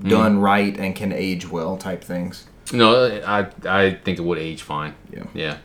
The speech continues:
Speaker 1: I mean,
Speaker 2: Kind of a
Speaker 1: it
Speaker 2: cel-shaded look to it.
Speaker 1: Mm-hmm. It's pretty good. I like it.
Speaker 2: I'm
Speaker 1: Yeah.
Speaker 2: gonna play that demo.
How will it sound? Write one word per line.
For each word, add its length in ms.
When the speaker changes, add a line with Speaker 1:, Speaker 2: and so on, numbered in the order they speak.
Speaker 1:
I 80
mean, 200
Speaker 2:
Kind 120
of 60
a 40
Speaker 1:
it 20
Speaker 2:
cel-shaded 680
look 180
to 200
it. 180
Speaker 1:
Mm-hmm. 480
It's 140
pretty 180
good. 100
I 40
like 200
it. 180
Speaker 2:
I'm 100
Speaker 1:
Yeah. 60
Speaker 2:
gonna 80
play 160
that 140
demo. 320